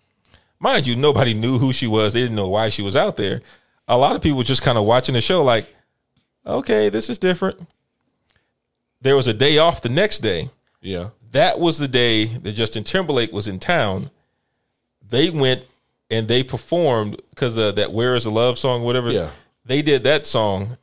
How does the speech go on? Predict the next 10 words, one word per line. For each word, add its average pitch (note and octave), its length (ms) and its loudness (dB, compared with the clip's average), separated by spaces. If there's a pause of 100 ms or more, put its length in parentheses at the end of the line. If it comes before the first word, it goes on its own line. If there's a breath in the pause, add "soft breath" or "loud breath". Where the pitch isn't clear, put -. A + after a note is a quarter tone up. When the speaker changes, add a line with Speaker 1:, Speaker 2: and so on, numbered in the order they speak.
Speaker 1:
and G#2 280 -4
they A#2 120 0
went B2 160 -2
and G2+ 80 -10
performed B2+ 380 -4
with G2 100 -6
Justin G#2 220 -4
Timberlake G#2+ 420 -2
that G#2+ 200 -2
night. F#2+ 340 -4